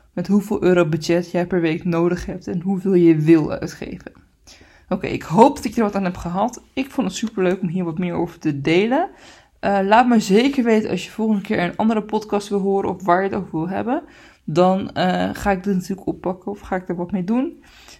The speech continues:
Het lijkt me superleuk om te horen. En ik ben ook heel benieuwd wat je van deze podcast vond. Want het is weer even iets anders. Het is echt iets wat ik letterlijk gedaan heb in plaats van gewoon advies of tips.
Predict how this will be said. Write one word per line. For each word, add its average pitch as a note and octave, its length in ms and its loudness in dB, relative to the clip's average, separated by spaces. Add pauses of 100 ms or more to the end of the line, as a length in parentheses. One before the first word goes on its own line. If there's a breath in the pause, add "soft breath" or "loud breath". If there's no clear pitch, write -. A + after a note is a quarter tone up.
Het - 80 -20
lijkt G#3 180 2
me G#3+ 80 4
superleuk G3 420 -2
om E3+ 120 -4
te D#3+ 80 -10
horen. E3+ 240 -4
En - 100 -4
ik F3 120 -4
ben F3+ 100 0
ook F3 120 0
heel G#3 260 2
benieuwd G3+ 280 2
wat G3+ 120 -2
je F#3 60 -10
van F3+ 200 0
deze F3+ 340 2
podcast - 440 -6
vond. F3 340 -8 (360 loud breath)
Want F3 320 -4
het F3 140 -8
is F3+ 120 -6
weer F#3 120 -2
even E3+ 380 -6
iets - 180 -12
anders. G3+ 520 2
Het - 100 -14
is F#3+ 140 -10
echt - 200 -8
iets F#3 120 -4
wat F#3 120 -6
ik F#3 100 -4
letterlijk F3+ 460 -2
gedaan F#3 380 0
heb F3 160 -4
in F#3 80 -8
plaats E3+ 280 -4
van F3 180 -6
gewoon F3 400 -6 (520 soft breath)
advies F#3+ 580 -2
of - 180 -14
tips. - 640 -2